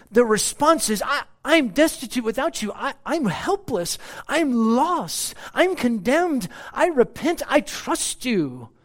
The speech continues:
That's what we say. That's the heart of the gospel. And are you here and not a Christian? And do you need to respond to the gospel? Do you need to trust Christ and say, "Jesus, I, I depend on you. I,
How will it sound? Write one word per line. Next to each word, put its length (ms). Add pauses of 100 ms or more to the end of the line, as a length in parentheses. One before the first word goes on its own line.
(2500)
That's 160
what 80
we 60
say. 520 (160)
That's 140
the 80
heart 160
of 40
the 60
gospel. 680 (600)
And 120
are 140
you 220
here 320
and 120
not 160
a 40
Christian? 480
And 160
do 80
you 680
need 200
to 80
respond 400
to 80
the 80
gospel? 420 (220)
Do 80
you 40
need 280
to 80
trust 480
Christ 500
and 120
say, 200 (360)
"Jesus, 480
I, 260 (360)
I 120
depend 340
on 140
you. 280
I, 360